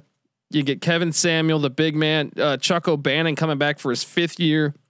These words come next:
Uh, your guard P J Fuller on that bench coming back. He's a sophomore, should be more experienced. And then, uh, yeah, I mean, they, they lost some guys on the transfer portal, but n-, like you mentioned, nothing,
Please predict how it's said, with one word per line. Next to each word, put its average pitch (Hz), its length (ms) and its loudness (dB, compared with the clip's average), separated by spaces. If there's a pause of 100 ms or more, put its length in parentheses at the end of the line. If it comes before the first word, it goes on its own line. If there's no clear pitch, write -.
(760)
Uh, 127 520 2
your 135 140 -2
guard 143 300 0
P 175 140 0
J 156 180 0
Fuller 160 360 2
on 151 100 2
that 143 200 0
bench 147 260 -2
coming 143 280 0
back. 147 300 0
He's 117 100 -6
a - 80 -4
sophomore, 147 560 0 (480)
should 151 260 0
be 143 140 2
more 139 180 2
experienced. 175 800 -2 (720)
And 190 200 2
then, 220 280 2
uh, 202 260 2
yeah, 214 260 2
I 220 60 2
mean, 208 320 0
they, 190 160 0
they 196 160 0
lost 233 220 0
some 220 100 0
guys 190 220 2
on 180 80 0
the 160 40 -2
transfer 208 240 0
portal, 160 240 0
but 170 120 -2
n-, 208 160 -2
like 165 240 -2
you 170 60 2
mentioned, 180 540 0
nothing, 208 640 0